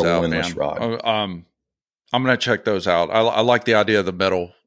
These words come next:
Speaker 2: the metal rod. I, um, yeah, yeah.
Speaker 1: Just feels sturdier to me. I, I mean, those, tho-, those polymers are, uh, they're good, but, um, when I was in the military, and it's been ten years
Speaker 2: Mm-hmm.
Speaker 1: ago, like, I've
Speaker 2: Yeah.
Speaker 1: seen 'em break.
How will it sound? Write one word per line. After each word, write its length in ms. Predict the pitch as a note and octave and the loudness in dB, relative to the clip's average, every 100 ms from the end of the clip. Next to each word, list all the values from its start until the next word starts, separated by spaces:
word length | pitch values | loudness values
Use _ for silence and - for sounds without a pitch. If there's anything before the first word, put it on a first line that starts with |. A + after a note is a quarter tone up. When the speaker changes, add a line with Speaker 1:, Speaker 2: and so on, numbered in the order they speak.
| _ | _
Speaker 2:
the 80 | G#2+ | -8
metal 240 | G2 F#2+ F2 | -4 -2 -2
rod. 400 | E2+ F2 F2+ - | 0 0 -2 -2
I, 220 | A#2 A#2+ - - - - | 2 2 0 -10 -12 -2
um, 400 | G#2 F#2 F2+ - _ _ _ _ _ _ _ _ _ _ _ _ - G#3 _ _ _ _ _ - | -2 -2 -6 -14 _ _ _ _ _ _ _ _ _ _ _ _ -20 -20 _ _ _ _ _ -10
yeah, 400 | A#2+ A#2+ A2 G2 - _ | 0 2 2 0 -8 _
yeah. 160 | F#2+ F#2+ | -6 0
Speaker 1:
Just 180 | C3 C3 | 0 2
feels 160 | A2+ | 0
sturdier 460 | - G#2 F#2 F#2 E2+ | 2 2 2 0 -2
to 80 | F2 | -4
me. 340 | F2+ F#2+ - _ - | -2 -2 -4 _ 0
I, 120 | G#2+ | 0
I 240 | F#2+ G#2+ | 0 -2
mean, 160 | G#2+ G#2 | -2 2
those, 160 | A2 - - - | 2 0 -4 0
tho-, 220 | G2+ G#2 | 2 4
those 180 | A2 - | 2 2
polymers 680 | A#2 A2+ G#2+ G#2+ G#2 - | 2 4 2 2 0 0
are, 340 | F#2+ F2+ G#2 F#2+ | 0 0 0 -2
uh, 160 | F#2 - - | -2 -4 -12
they're 360 | G#2 G#2+ A2 F2 | 0 2 2 2
good, 400 | A2+ A2 G2+ - | 4 4 2 0
but, 260 | F#2 F2+ - - - _ _ | -2 -2 -6 -20 -20 _ _
um, 460 | F2+ F2 E2 D#2+ - _ _ | -4 -2 -2 -6 -14 _ _
when 240 | - G2 G2 | -4 0 2
I 100 | G#2 | 2
was 140 | F#2+ | 2
in 60 | G2 | 0
the 60 | |
military, 460 | F#2+ F#2 F#2 F#2+ F#2 | 0 0 2 2 2
and 100 | F#2 | 0
it's 80 | - | -2
been 180 | F2+ | -4
ten 180 | - F#2 | -4 -4
years 180 | F2+ F2 | -2 -2
Speaker 2:
Mm-hmm. 100 | - | 0
Speaker 1:
ago, 260 | E2 E2+ E2 | 2 2 0
like, 260 | F2 D#2+ E2 | -2 -2 -2
I've 140 | E2+ | -2
Speaker 2:
Yeah. 60 | E2 | -2
Speaker 1:
seen 100 | D#2+ | -2
'em 80 | C#2+ | -4
break. 420 | D#2+ C#2 - | -6 -6 -12